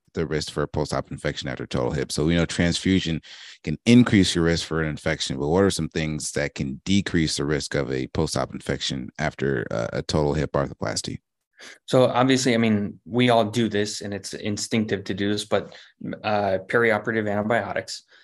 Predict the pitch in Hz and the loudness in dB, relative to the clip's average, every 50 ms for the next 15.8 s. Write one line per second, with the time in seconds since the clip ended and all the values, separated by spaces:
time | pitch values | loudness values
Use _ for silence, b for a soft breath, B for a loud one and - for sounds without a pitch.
0 | b b b 120 117 117 113 110 107 110 104 107 - 135 147 143 135 123 127 127 | b b b -2 2 2 4 4 6 4 4 4 6 6 6 6 6 4 2 2
1 | 117 113 117 110 104 107 104 104 101 101 101 95 98 104 104 101 - - 104 107 | 0 2 0 0 0 0 0 2 2 2 0 0 0 0 -2 -2 -2 -4 -4 -2
2 | 104 101 101 101 101 - - - - - 104 101 98 95 95 95 95 95 95 b | -2 -2 -4 -6 -8 -12 -12 -10 -6 -4 -2 -2 -2 -2 -2 -2 -4 -6 -8 b
3 | b b b b b b b _ - - 117 101 92 90 87 90 - 131 - - | b b b b b b b _ -8 -4 -2 -2 -2 -2 -4 -4 -6 -8 -12 -16
4 | - _ _ _ _ _ _ _ - 113 113 110 120 127 123 127 131 123 - - | -20 _ _ _ _ _ _ _ 0 2 2 4 4 6 6 6 6 2 -2 -4
5 | - 101 104 107 107 104 101 95 92 - - - 120 120 - 104 98 - - - | -4 -4 -2 0 0 0 0 -2 -4 -4 -2 0 0 2 2 0 -2 -4 -4 -2
6 | 131 117 95 90 - - 90 87 87 - - _ b b b b b - - - | 0 0 0 -2 -4 -6 -6 -8 -8 -10 -14 _ b b b b b -4 0 2
7 | 107 107 101 98 - B B B B B B - 113 113 107 107 - 131 135 139 | 2 2 2 -2 -6 B B B B B B -10 -6 -6 -4 0 2 2 4 4
8 | 127 117 - - _ - - - 139 135 127 120 110 110 - - - 123 127 123 | 2 0 -4 -8 _ -10 -4 0 2 4 4 4 2 0 -4 -2 0 2 2 2
9 | 120 117 113 113 107 110 110 B B - - 110 110 117 123 120 120 - - 135 | 2 0 -2 -2 -4 -6 -10 B B -14 -14 -6 -2 0 0 0 0 2 2 2
10 | 123 117 - - 113 107 107 110 104 98 101 101 104 117 117 117 - - - - | 2 2 2 -2 -2 -2 -2 -2 -2 -2 -2 -2 -2 -2 -2 -2 -2 -6 -8 -12
11 | - 113 110 107 104 104 98 95 95 - - - - - 98 92 92 - - - | -8 -6 -2 -2 0 0 -2 -2 -4 -6 -8 -8 -10 -8 -8 -8 -8 -6 -2 2
12 | 151 147 135 120 110 104 104 104 104 107 B B B B 110 113 107 110 110 104 | 4 4 4 4 2 2 0 0 -2 -6 B B B B -4 -2 0 0 0 0
13 | 107 104 95 101 113 107 107 - 113 104 95 - - 101 98 101 104 101 - - | -2 -4 -6 -4 -4 -4 -4 -4 -4 -4 -4 -2 -4 -2 -2 -2 -2 -2 -4 -6
14 | - - - - 104 101 98 95 - - - 101 - - - 95 92 92 98 - | -8 -8 -6 -4 -2 -2 -2 -4 -6 -4 -4 -4 -4 -2 -4 -4 -4 -4 -2 0
15 | 110 107 104 95 90 - 90 90 - - 90 80 90 101 101 - | 0 0 0 -2 -6 -8 -8 -8 -8 -10 -10 -8 -8 -8 -8 -10